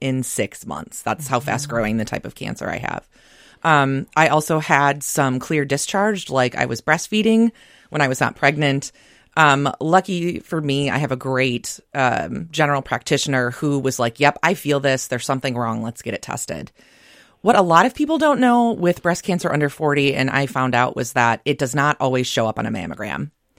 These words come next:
Speaker 1: So I very well could have gone in and done the mammogram and nothing showed, and it could c-, have continued to grow.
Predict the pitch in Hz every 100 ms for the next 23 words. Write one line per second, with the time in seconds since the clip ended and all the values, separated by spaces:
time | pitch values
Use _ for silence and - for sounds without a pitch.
0 | _ _ _ - 160 147 147 143 139 151
1 | 160 151 139 139 147 147 147 139 135 127
2 | 127 127 - 123 120 123 143 143 135 131
3 | 123 120 120 127 127 135 127 - 120 120
4 | 117 - 120 113 117 117 127 - 131 -
5 | - - 151 147 - 175 185 190 170 175
6 | 247 104